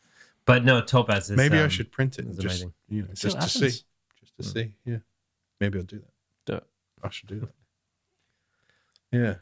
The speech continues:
Speaker 2: So, yeah, the answer, though, is yes, that happened. I got a really good picture and a really bad picture, but then the really bad
Speaker 1: Mm.
Speaker 2: picture got saved.
Speaker 1: I know that th-, there were occasions, and we talked about your, uh, your, your Vans troubles in
Speaker 2: Mm.
Speaker 1: those kind of climbs, but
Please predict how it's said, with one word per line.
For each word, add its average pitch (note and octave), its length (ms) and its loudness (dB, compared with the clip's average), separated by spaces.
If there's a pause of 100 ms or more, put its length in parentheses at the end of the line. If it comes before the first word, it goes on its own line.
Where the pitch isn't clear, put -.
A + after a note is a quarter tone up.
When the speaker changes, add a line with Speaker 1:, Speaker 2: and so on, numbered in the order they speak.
(200)
Speaker 2:
So, - 160 6
yeah, D3 220 6
the A#2+ 140 2
answer, D3 320 2
though, F#2+ 180 0
is A2+ 420 -2
yes, A#2 320 2
that - 240 0
happened. G2+ 460 -4
I G#2+ 60 -4
got G#2+ 140 -2
a G#2 40 -4
really G#2+ 280 0
good G#2 180 -4
picture G#2 500 -6
and A2+ 80 -8
a G#2 60 -4
really G#2+ 220 -2
bad G#2+ 280 -4
picture, - 300 -8
but G#2 120 -2
then G#2+ 120 -2
the G#2 80 -2
really G#2 220 0
bad G#2+ 240 -4
Speaker 1:
Mm. G2+ 60 -14
Speaker 2:
picture G#2 200 -10
got A2+ 140 -12
saved. G#2+ 320 -10 (1500)
Speaker 1:
I C#3 60 6
know E3+ 120 8
that E3 160 0
th-, D#3 160 -2
there B2+ 180 2
were C#3+ 360 2
occasions, B2 640 0
and A#2 100 4
we B2 80 8
talked B2+ 220 4
about G#2 200 2
your, G2 380 0 (180)
uh, G#2 100 -2
your, G#2+ 280 2
your A#2 320 0
Vans G2+ 680 0 (280)
troubles F2+ 720 -2
in G#2+ 160 4
Speaker 2:
Mm. G#2 40 2
Speaker 1:
those F#2 260 -2
kind G#2 160 -2
of F#2+ 80 -4
climbs, G2 180 0
but - 220 -6